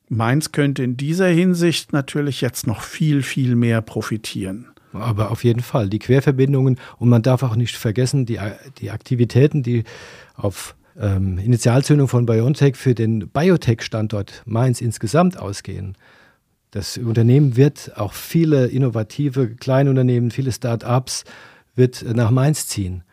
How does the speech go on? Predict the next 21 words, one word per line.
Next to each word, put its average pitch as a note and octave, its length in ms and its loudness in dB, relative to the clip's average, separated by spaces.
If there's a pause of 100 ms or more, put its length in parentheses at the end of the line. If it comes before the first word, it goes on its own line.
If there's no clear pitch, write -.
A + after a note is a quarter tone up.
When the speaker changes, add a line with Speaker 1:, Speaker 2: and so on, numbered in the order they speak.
(120)
Speaker 2:
ja. G#2 240 -6 (440)
Ganz C3 220 4
Rheinland-Pfalz A#2 800 2
will A2+ 140 -4
ja A2 100 -2
von, A2 340 -2
äh, G#2 320 -6 (140)
dieser A#2 180 -2
Entwicklung A#2 380 0
bei G2+ 340 -2
BioNTech, A2 640 2
äh, A2 220 -4
profitieren. G2+ 800 -2
Ganz A2 160 -2
das A2 160 -4
Land B2+ 280 4
hat A2 160 0
ja A2+ 60 -2
entsprechende G#2+ 420 -2
Programme A2+ 440 -2
aufgelegt. F2+ 640 -10